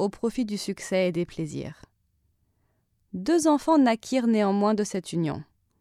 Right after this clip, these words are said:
Eugène et Hortense. C'est juste après la naissance de leur fille, en mille sept cent quatre-vingt-quatre, que les époux se séparent. Quatre ans plus tard,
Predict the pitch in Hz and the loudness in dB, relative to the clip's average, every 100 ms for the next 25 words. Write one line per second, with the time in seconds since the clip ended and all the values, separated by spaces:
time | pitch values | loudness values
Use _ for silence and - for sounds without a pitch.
0 | _ _ _ - - 190 180 202 254 277 | _ _ _ -8 -4 -2 -2 0 0 -2
1 | _ _ - 294 196 - - - - - | _ _ -4 0 0 -2 -10 -10 -10 -10
2 | - _ _ _ _ _ _ _ _ _ | -12 _ _ _ _ _ _ _ _ _
3 | _ _ _ _ _ _ _ _ _ _ | _ _ _ _ _ _ _ _ _ _
4 | _ _ _ _ _ _ _ _ _ _ | _ _ _ _ _ _ _ _ _ _
5 | _ - 240 220 381 - 294 - 294 240 | _ -6 -2 -2 -2 0 0 0 0 2
6 | 214 214 262 262 208 190 180 - 175 180 | 2 0 -2 -2 0 -2 -4 -8 -8 -8
7 | 247 _ _ _ _ _ - 196 214 247 | -10 _ _ _ _ _ -4 2 4 2
8 | 247 214 226 220 185 - 170 165 202 247 | 0 -2 -2 -2 -4 -6 -6 -4 -2 -4
9 | - - - _ _ _ _ _ - 247 | -6 -16 -20 _ _ _ _ _ -2 2
10 | 262 247 233 254 233 208 185 170 147 - | 2 0 -2 -2 -2 -4 -6 -8 -10 -12
11 | - _ _ _ _ _ _ _ _ _ | -18 _ _ _ _ _ _ _ _ _
12 | _ - 277 - 359 - 220 160 170 254 | _ -2 -2 2 0 2 -2 0 0 -2
13 | - | -8